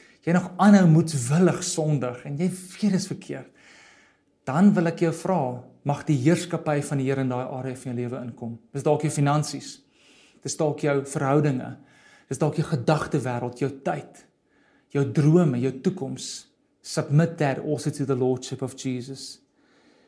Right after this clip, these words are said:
And then the last two, your motivation and trusting in God. Motivation simply means, and, and when,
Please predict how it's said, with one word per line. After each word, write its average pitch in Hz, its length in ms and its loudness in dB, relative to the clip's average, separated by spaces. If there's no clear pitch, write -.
And 151 100 4
then 147 100 8
the 147 80 6
last 147 500 6
two, 131 220 -2
your 143 100 4
motivation 131 1000 2
and 135 380 -4
trusting 135 520 -4
in 131 160 -4
God. 127 280 -8
Motivation 170 760 6
simply 180 440 6
means, 139 640 4
and, 147 380 4
and 156 80 2
when, 160 140 4